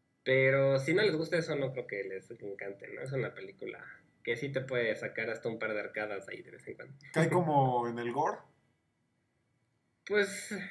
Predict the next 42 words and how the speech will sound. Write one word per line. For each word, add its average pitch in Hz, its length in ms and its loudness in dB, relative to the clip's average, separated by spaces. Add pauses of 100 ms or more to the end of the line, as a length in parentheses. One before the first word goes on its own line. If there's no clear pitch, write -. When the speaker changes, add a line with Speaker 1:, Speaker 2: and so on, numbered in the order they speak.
(220)
Speaker 1:
un 285 180 -6
poco, 247 420 4
pero 180 260 6
sí 175 100 0
es 226 100 4
más 214 180 2
body 202 280 2
horror, 170 400 0
porque 131 580 -2
se 139 140 -2
van 156 160 0
viendo 151 260 0
poco 143 200 -8
a - 60 -8
poco 135 220 -4
el 135 100 0
cambio, 127 380 0
lo 104 160 -4
van 113 160 -2
operando, 101 540 -4
le 95 120 -6
van 104 160 -6
cam-, 104 220 -6
quitando 101 400 -10
partes - 340 -16
del - 200 -14
cuerpo, - 460 -10
lo 98 180 -6
van 135 160 -4
convirtiendo 143 480 2
en 147 60 2
una 147 100 4
Speaker 2:
Ah, - 20 2
Speaker 1:
morsa 123 400 0
tal - 200 -16
cual. 107 220 -8 (120)
Speaker 2:
tipo 143 580 4
La 127 160 2
Mosca, 135 400 0
¿no? - 180 -6
Supongo 120 460 -6
de 95 380 -6